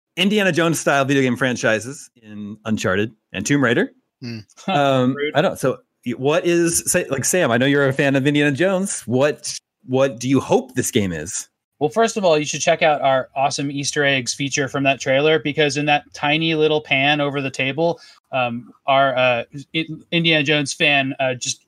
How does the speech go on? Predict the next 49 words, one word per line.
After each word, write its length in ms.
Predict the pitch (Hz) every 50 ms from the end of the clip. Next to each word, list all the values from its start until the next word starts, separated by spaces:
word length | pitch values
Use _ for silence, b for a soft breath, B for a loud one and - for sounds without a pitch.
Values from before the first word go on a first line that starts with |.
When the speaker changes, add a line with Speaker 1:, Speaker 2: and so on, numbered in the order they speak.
| _ _ _
Speaker 3:
found 260 | 170 151 143 139 135
the 80 | 135
craziest 640 | 139 - - 170 156 151 151 135 - 139 131 120 -
stuff 260 | - - 127 120 -
in 60 | - 123
it 160 | 120 113 113
about, 320 | 113 113 110 110 107 - _ _
you 80 | 123
know, 120 | 107 98 98
where 140 | 110 110 107
it 100 | 113 -
takes 200 | - 127 113 -
place. 280 | - - 107 104 - -
It's 80 | -
just 100 | - 175
the 60 | 151
Vatican, 420 | 160 147 131 127 127 - 135 120 113 B B B B B _
stuff 180 | - - -
like 120 | - 151 -
that. 180 | 160 131 - B B B B
So, 220 | - - 196 180
uh, 180 | 175 170 160 147 139
that 120 | 170 185 185
was 120 | 180 147
really 160 | 170 165 151
cool. 160 | - 139 117 -
But 200 | - 170 160 - -
I, 320 | 165 165 180 190 202 196 -
uh, 140 | 175 170 156 - _ - 156 - _ -
am, 280 | 147 143 139 139 135 - -
uh, 280 | 131 127 123 113 113 - _ _
really 460 | - 139 143 190 214 214 220 233 226 220
excited 540 | 202 - - - 175 160 151 143 143 135
because 240 | 123 139 - 151 143
I 80 | 156 156
think 180 | 160 160 143 113 110
this 320 | 113 131 175 202 - -
developer 640 | - 208 156 185 175 175 170 160 - 156 139 131 120 - _ _ _ _
melds 480 | 135 147 151 156 160 165 165 156 135 135 - _ -
action, 480 | 143 165 196 196 - - - 208 208 202 180
even 120 | 180 165
though 100 | 180 180
it's 100 | 180 -
first 220 | - 196 185 -
person 260 | - 190 175 - 151 143
action, 400 | 143 139 - - 147 147 147 135 -
uh, 180 | 131 127 120 123 117
whatever, 380 | 131 143 143 135 123 120 127
Speaker 1:
Mm. 60 | 127